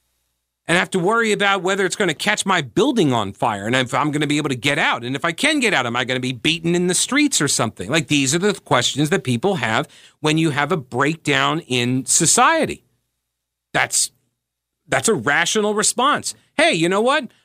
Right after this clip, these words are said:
I don't think I wanna live in a tiny little apartment anymore now that I gotta work from home for two years," right? So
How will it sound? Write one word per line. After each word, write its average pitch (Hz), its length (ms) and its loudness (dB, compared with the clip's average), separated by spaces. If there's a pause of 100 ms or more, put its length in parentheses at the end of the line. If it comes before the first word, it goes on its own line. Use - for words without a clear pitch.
(160)
I 190 80 2
don't 190 100 0
think 208 140 0
I 214 60 2
wanna 226 260 0
live 294 180 0
in 262 80 0
a 175 60 -2
tiny 175 340 0
little 147 240 0
apartment 143 400 0
anymore 127 400 2
now 131 140 0
that 127 60 0
I 127 40 0
gotta 123 220 0
work 143 280 0
from 147 260 2
home 320 300 2
for 262 220 0
two 240 380 4
years," 180 880 2 (400)
right? 160 320 -2 (460)
So 214 340 0